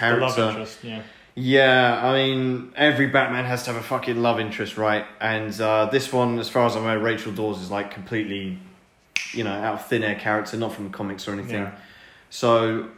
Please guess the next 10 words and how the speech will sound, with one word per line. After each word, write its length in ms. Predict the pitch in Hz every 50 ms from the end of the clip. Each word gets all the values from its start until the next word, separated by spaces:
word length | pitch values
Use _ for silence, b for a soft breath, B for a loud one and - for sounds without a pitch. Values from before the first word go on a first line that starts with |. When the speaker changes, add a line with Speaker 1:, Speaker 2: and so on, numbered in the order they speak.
| - _
Speaker 2:
you 140 | - 131 123
know, 120 | 113 107 101
just 200 | 95 - - -
basically 340 | - 135 120 113 - 113 107 -
Chris 260 | - 123 113 113 -
Nolan 240 | 120 113 110 110 110
creation, 400 | - 120 113 113 107 107 110 104
more 160 | 104 104 101
or 40 | 101
less. 360 | 104 104 101 101 - - -